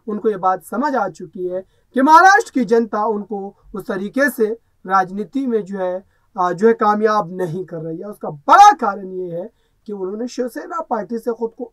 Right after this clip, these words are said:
अलग किया। लेकिन जब वो शिवसेना पार्टी में हुआ करते थे तब उनकी तूती बोला करती थी और महाराष्ट्र में एक आवाज पर सारे काम हुआ करते थे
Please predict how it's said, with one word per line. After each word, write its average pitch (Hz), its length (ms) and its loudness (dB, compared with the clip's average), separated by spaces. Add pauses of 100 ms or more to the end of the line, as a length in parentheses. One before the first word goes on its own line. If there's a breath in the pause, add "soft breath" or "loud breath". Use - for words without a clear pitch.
अलग 165 180 -10 (100)
किया। 170 160 -20 (720)
लेकिन 277 220 2
जब 415 120 4
वो 440 140 6
शिवसेना 320 560 0
पार्टी 311 360 0
में 247 80 -2
हुआ 226 200 -2
करते 202 360 -12
थे 196 160 -14
तब 208 200 -14
उनकी 190 240 -16
तूती 226 340 -10
बोला 196 280 -6
करती 180 360 -8
थी 247 140 -6
और 202 180 -4
महाराष्ट्र 190 600 -6
में 233 120 -8
एक 208 280 -8
आवाज 202 400 -4
पर 175 300 -16 (260)
सारे 247 420 -6
काम 190 300 -6
हुआ 175 220 -10
करते 170 340 -12
थे 220 260 0